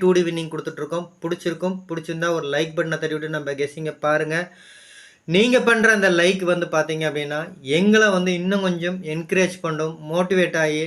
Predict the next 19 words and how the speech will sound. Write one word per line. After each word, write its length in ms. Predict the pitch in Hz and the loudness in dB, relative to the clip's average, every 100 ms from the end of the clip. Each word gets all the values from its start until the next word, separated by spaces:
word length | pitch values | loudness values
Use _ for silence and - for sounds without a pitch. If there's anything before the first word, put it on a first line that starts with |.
| 156 | -6
நாங்க 200 | 143 165 170 | -6 -4 -4
இன்னும் 180 | 175 165 | -4 -4
கொஞ்சம் 200 | 156 165 147 | -4 -2 -4
எஃபர்ட் 320 | 143 185 185 165 | 2 0 2 -2
எடுத்து, 280 | 143 147 151 151 147 | -2 -8 -8 -4 -2
ஹார்ட் 200 | 170 175 | 0 0
ஒர்க் 180 | 170 - | -4 -6
பண்ணி, 200 | 151 156 156 _ - - - _ - | -6 -6 -8 _ -20 -20 -20 _ 0
கெஸ்ஸிங்கை 360 | 180 185 226 220 202 | 0 2 2 4 4
கொஞ்சம் 220 | 180 170 | 0 0
சீக்கிரமாகவும், 680 | 196 196 190 185 170 170 160 | 0 2 2 4 2 -2 -2
நம்பர் 300 | 160 190 202 190 | -2 0 0 0
கொஞ்சம் 220 | 175 165 | -4 -4
கம்மி 180 | 156 170 165 | -4 -4 -4
பண்ணியும் 260 | 170 160 | -4 -4
கொடுப்போம். 320 | 151 147 156 160 _ - | -4 -4 -6 -10 _ -20
ஸ்-, 120 | - _ _ - | -20 _ _ -8
கொஞ்சம் 220 | 175 170 | -6 -4
கம்மியா 200 | 165 190 | -2 -2